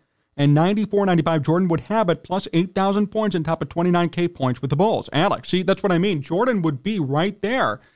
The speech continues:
if he just finished his career even and didn't retire the two times, let alone if he played in this year's N B A. Hell, even Kevin Durant might be better than LeBron James. Maybe, maybe, like, ten years ago.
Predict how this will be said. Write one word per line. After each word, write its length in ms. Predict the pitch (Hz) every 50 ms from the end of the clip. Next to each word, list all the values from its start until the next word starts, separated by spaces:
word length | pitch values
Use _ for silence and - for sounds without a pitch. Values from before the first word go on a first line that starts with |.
| _ _ _
if 40 |
he 80 | 202 240
just 280 | 208 175 - - - _
finished 280 | - 202 190 165 - -
his 120 | 147 -
career 440 | - - 127 120 170 - 311 233 131
even 320 | 123 131 - - - 160 _
and 120 | 170 156
didn't 160 | 151 180 170 151
retire 300 | 143 139 - 202 247 247
the 100 | 156 139
two 140 | - 135
times, 280 | 127 - 143 139 131 123
let 200 | 143 175 233 220
alone 500 | 190 170 190 247 302 285 202 175 170 170
if 80 | 170 -
he 80 | 156
played 160 | - 196 190
in 80 | 175 165
this 200 | 165 156 139 -
year's 420 | 147 135 127 123 120 - - - - -
N 120 | 156 135
B 200 | 117 127 120 151
A. 180 | 202 170 - - - _ _ _ _ _ _ _ _ _ _ _ _ _ _ _ _ _ _ _ _ _ _ _ _ _ _ _ _ _ _ _ _ _ _ _ _ _ _ _ _ _ _ _ _ _ _ _ _ _ _ _ _ _ _ _ _ _ _ _ _ _ _ _ _ _ _ _ _ _ _ _ _
Hell, 160 | - 175 170
even 200 | 190 202 208 180
Kevin 280 | - - 190 190 196 185
Durant 320 | 170 151 143 165 202 240
might 140 | - 147 139
be 60 | -
better 180 | 123 135 127 123
than 140 | 120 123 120
LeBron 320 | 120 113 127 123 120 120
James. 340 | 117 135 127 123 123 120 131
Maybe, 520 | 180 233 247 240 202 185 160 147 135 120 - _ _ _ _ _ _ _ _ _ _ _ _ _ _ _ _ _ _ _ _ _ _ _ _
maybe, 160 | 165 175 165
like, 220 | 147 - 127 123 -
ten 200 | - 135 123 117
years 240 | 113 113 104 - -
ago. 280 | - - 92 - _